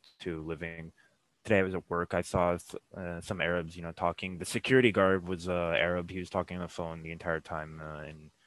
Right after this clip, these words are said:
Arabic. It was, uh, normal, but there is always a general feeling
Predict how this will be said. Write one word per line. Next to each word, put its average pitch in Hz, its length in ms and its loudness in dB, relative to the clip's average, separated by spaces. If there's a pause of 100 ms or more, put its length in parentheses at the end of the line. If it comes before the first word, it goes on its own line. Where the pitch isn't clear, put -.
(180)
Arabic. 78 400 -6 (100)
It 80 120 -14
was, 80 340 -14 (1000)
uh, 78 380 -2 (380)
normal, 90 340 -6
but 90 180 0
there 113 120 4
is 110 200 -2 (220)
always 143 380 10
a 123 40 -6
general 113 540 2 (200)
feeling 113 680 2